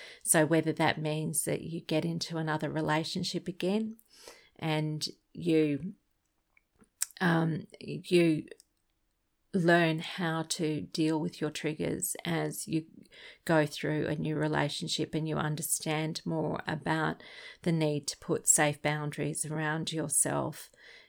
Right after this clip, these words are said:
so that if things don't work out in this relationship, you're keeping yourself safe. You know what your limits are.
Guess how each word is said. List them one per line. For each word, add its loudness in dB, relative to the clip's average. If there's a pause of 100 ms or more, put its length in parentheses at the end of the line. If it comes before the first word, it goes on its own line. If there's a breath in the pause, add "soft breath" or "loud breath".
(260 loud breath)
so 6
that 0 (1120)
if 4
things 2
don't 2
work 2
out -2
in -2
this -4
relationship, 0
you're 0
keeping -4
yourself -4
safe. -4
You -2
know 4
what 0
your -2
limits 0
are. -2